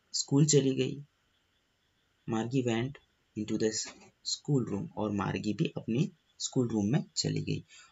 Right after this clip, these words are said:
और मार्गी का जो स्कूल रूम था, वो उसके just, जो उसका घर था, जो घर है उसका, उसका जो बेडरूम है, उसके just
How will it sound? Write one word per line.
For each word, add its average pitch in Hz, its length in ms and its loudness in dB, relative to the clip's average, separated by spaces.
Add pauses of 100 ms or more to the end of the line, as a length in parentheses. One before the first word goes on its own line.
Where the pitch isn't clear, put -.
(180)
और 160 160 6
मार्गी 104 380 2
का 98 160 -2
जो 117 240 -6
स्कूल 151 560 -2 (200)
रूम 107 300 -2
था, - 300 -8 (140)
वो 113 320 -4
उसके 165 420 0 (460)
just, 165 460 2 (1080)
जो 110 80 0
उसका 104 240 -2
घर 143 340 -2
था, 147 340 0 (720)
जो 117 140 -2
घर 135 240 0
है 143 100 4
उसका, 120 260 -2
उसका 117 200 -2
जो 117 120 0
बेडरूम 110 480 2
है, 110 60 -2
उसके - 280 -2
just 151 360 4